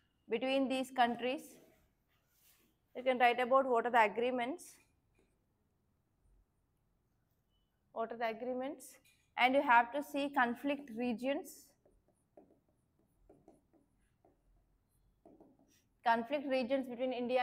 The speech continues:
and Sri Lanka or India and Pakistan. And next,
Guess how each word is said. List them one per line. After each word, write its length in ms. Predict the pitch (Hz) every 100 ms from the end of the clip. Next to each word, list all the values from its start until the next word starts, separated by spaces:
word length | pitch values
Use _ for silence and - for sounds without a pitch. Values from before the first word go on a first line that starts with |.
| 254
and 80 | 247
Sri 160 | 254 240
Lanka 260 | 247 247
or 320 | 247 247 247
India 180 | 240 233 240
and 80 | 233
Pakistan. 640 | 214 214 226 - 220 277 330 _ _ _ _ _ _ _ _ _ -
And 220 | 247 262
next, 260 | 262 269